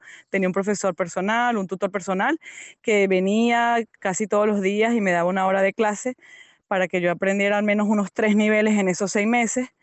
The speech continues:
Y cuando llegué acá, pues bueno, <laughs> con el miedo, con todo el miedo para decir bonjour y lo que sea, o sea, merci,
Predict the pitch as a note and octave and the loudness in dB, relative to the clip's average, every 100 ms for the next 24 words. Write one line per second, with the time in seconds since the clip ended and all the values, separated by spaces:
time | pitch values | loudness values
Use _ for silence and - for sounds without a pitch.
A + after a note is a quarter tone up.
0 | _ _ - - - G#3 - F#3 F3+ F3 | _ _ -20 -18 -6 -4 0 0 2 2
1 | F3 F3 G3 G3 G#3+ A3 F#3 E3+ F#3 - | 2 0 0 -2 0 0 2 2 0 -2
2 | - - - - - - - A#3 A3 A3 | -4 -10 -14 -14 -14 -12 -2 0 2 2
3 | A3+ A3+ A3 A3+ B3 A#3+ A3 A3 A3 A#3 | 2 4 4 4 2 0 0 2 2 2
4 | A#3+ A#3+ B3+ B3+ A#3+ G#3 G#3+ G#3+ G#3+ A#3 | 2 2 2 0 2 2 2 0 -2 0
5 | A#3+ A#3+ C4 C4+ C4+ C4+ A#3 G#3 G3+ - | 2 4 4 6 6 4 0 -2 -4 -4
6 | G3 - G#3+ A#3 B3 G#3 - G3 F#3 F3+ | -4 0 0 2 0 -4 -2 0 0 0
7 | F#3+ G#3 - B3+ A#3+ B3 | 0 -2 -2 -2 0 -2